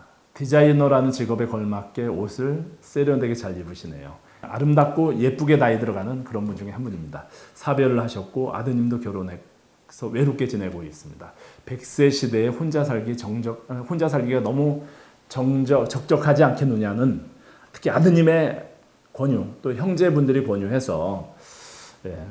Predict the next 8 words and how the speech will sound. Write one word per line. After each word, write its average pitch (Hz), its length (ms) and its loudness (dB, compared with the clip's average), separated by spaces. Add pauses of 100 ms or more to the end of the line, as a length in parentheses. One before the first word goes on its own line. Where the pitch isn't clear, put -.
(140)
그리고 147 220 2
오공육공 156 480 4
만나면 131 340 4
선우라고 135 480 2
해서 117 240 -2
가입하게 110 500 -6
되었다고 98 360 -12
합니다. 107 400 -10